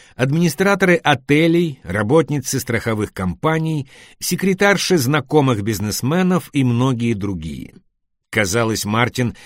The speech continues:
регистрировал и подробнейшим образом описывал буквально каждую женщину,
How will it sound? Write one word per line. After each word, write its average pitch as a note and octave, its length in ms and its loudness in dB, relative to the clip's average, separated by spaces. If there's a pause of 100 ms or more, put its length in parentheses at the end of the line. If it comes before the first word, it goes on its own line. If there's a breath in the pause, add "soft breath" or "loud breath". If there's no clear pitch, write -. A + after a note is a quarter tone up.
(180 loud breath)
регистрировал D#3+ 840 2
и F3 160 0
подробнейшим D#3 960 0
образом D3+ 560 0
описывал C#3+ 720 0
буквально C#3+ 760 -2
каждую C#3 640 0
женщину, G#2 760 -4